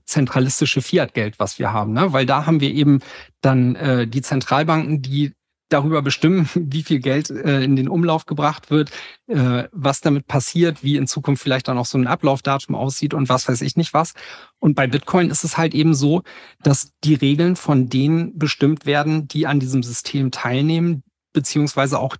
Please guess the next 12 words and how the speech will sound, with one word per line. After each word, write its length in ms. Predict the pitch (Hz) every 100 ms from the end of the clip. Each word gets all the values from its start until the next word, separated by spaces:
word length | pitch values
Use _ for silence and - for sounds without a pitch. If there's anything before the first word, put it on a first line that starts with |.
| _
denen, 320 | 139 143 156 - - - -
die, 300 | 143 139 143
äh, 320 | 156 139 131 151
Bitcoin 560 | - 143 - 147 143 - _ _
als 280 | 143 139 -
Zahlungsmittel 640 | - 147 139 - 139 143
akzeptieren, 680 | 123 - 147 - 233 117 110
ne? 120 | 135
Und 300 | 175 139 131 -
da 220 | 127 143
kann 340 | - 160 165
dir 280 | 147 151 143